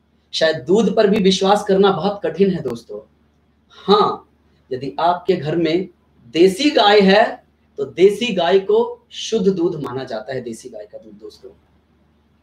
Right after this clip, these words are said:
नहीं तो आप आज देखिए क्या हो रहा है, इंजेक्शन लगाया, एकदम से ज्यादा दूध निकाल लिया जाता है। यानी आज जो हम दूध भी पी रहे हैं, शायद वो केमिकल वाला दूध ना हो। ऐसा Google के आंकड़े बता-,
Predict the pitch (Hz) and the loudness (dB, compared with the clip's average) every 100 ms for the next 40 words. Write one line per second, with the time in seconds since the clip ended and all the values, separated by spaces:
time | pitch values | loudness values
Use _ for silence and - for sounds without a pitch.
0 | _ 170 196 233 240 208 - 180 175 247 | _ 2 4 4 4 2 -2 -2 0 2
1 | 208 240 247 262 254 247 202 147 113 107 | 2 0 -2 -6 -4 -2 0 0 -2 -4
2 | - _ _ _ _ - 180 170 190 190 | -12 _ _ _ _ -2 0 2 0 0
3 | 269 269 254 262 294 359 381 - _ _ | 0 2 2 2 2 2 0 -4 _ _
4 | 185 220 - 226 233 233 196 196 226 190 | -2 -2 -2 -2 0 0 2 0 0 0
5 | 214 190 190 170 160 156 139 131 - 123 | 2 2 4 0 -4 -8 -8 -10 -8 -10
6 | 117 113 _ _ _ _ _ - 190 190 | -10 -14 _ _ _ _ _ 0 0 0
7 | 190 240 254 262 226 240 185 175 277 262 | -2 -2 0 2 4 4 2 0 0 0
8 | 277 - 233 247 233 269 285 - _ _ | -2 -2 0 4 4 2 -2 -10 _ _
9 | - 185 180 180 - 180 202 208 185 143 | -2 0 0 -2 0 2 4 2 0 -2
10 | 135 120 110 113 104 _ _ _ _ _ | -8 -10 -12 -14 -20 _ _ _ _ _
11 | _ _ _ _ _ _ _ _ _ 190 | _ _ _ _ _ _ _ _ _ 2
12 | 240 240 285 311 185 - 196 185 277 285 | 2 2 4 4 2 2 2 4 4 2
13 | 262 196 214 226 233 214 - | -2 0 2 4 4 2 -4